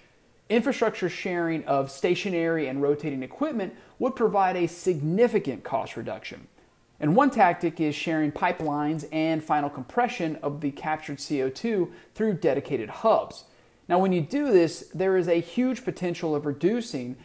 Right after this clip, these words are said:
the total capital expenditure and operating expenditure for the emitters. Now, this sharing concept is not limited to pipelines and equipment. It could also be extended to several applications, so things like cooling water, relief systems, utilities,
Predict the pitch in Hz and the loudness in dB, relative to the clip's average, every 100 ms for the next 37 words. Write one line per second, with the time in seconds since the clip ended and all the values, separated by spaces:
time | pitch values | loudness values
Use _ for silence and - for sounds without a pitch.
0 | - - 135 - 247 285 196 - 135 131 | -18 -8 -8 -4 0 4 4 2 -4 -4
1 | 123 123 - 139 131 131 147 139 139 - | -6 -8 -8 -6 -6 -4 -2 -2 -4 -16
2 | - 175 247 208 208 190 147 131 127 - | -8 -4 0 2 2 4 2 2 -4 -8
3 | - 135 123 - 123 131 - 165 160 143 | -6 -4 -4 -6 -6 -6 0 2 2 0
4 | 120 131 175 139 - - _ _ _ _ | -2 2 2 0 -10 -20 _ _ _ _
5 | _ _ _ 165 214 262 - 254 262 233 | _ _ _ 2 2 2 4 4 2 -2
6 | 190 180 175 175 160 - 139 151 175 240 | 0 0 2 0 0 -2 0 2 2 2
7 | 233 220 180 160 143 - 143 151 135 131 | 0 0 2 2 0 0 0 0 -4 -4
8 | 110 - 254 254 110 - - _ - 190 | -12 0 4 4 2 -16 -20 _ -2 2
9 | 196 - 262 277 240 185 165 - 175 160 | 2 4 2 2 0 2 0 0 -4 -2
10 | 156 156 143 - 190 180 151 127 131 - | -4 -8 -10 -2 0 2 2 2 -2 -4
11 | 202 208 - 117 107 - - - _ - | 0 0 -2 -8 -12 -16 -20 -20 _ 0
12 | 202 190 226 185 143 - - 240 185 139 | 2 2 0 2 0 0 0 2 2 0
13 | 113 110 113 139 165 208 214 - 123 - | -2 -4 -6 -4 0 2 0 -2 -6 -6
14 | 117 113 123 156 165 - 226 208 139 123 | -8 -8 -6 -4 -6 -4 -2 0 0 -2
15 | 131 | -10